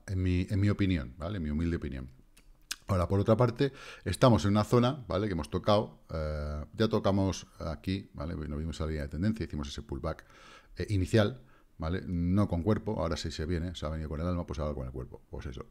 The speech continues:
eh, venimos a hacer pullback a esta zona, que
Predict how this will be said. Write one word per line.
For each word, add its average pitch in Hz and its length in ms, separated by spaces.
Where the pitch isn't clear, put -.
eh, 90 220
venimos 95 320
a 95 40
hacer 87 180
pullback 90 420
a 78 160
esta - 260
zona, 104 340
que 90 380